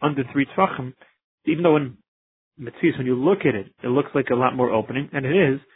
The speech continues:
but in Halach, anything under three tvachim is considered connected. That's the first psul. The second psul is when the gap already is three tvachim.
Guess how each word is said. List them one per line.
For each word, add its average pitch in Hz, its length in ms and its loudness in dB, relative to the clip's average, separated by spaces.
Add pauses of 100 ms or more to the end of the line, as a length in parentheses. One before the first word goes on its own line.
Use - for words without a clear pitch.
(160)
but 123 80 -8
in 113 60 -12
Halach, 131 360 2
anything 151 300 -2
under 143 240 0
three 139 140 0
tvachim 123 320 -4
is 127 100 -12
considered 123 360 -6
connected. 185 480 -4 (580)
That's 208 220 2
the 180 160 0
first 170 280 2
psul. - 220 -14 (340)
The 143 140 0
second 240 260 0
psul 180 160 4
is 165 60 2
when 156 100 -2
the 147 80 2
gap 160 240 2
already 143 240 4
is 147 160 2 (120)
three - 120 0 (100)
tvachim. 101 340 -8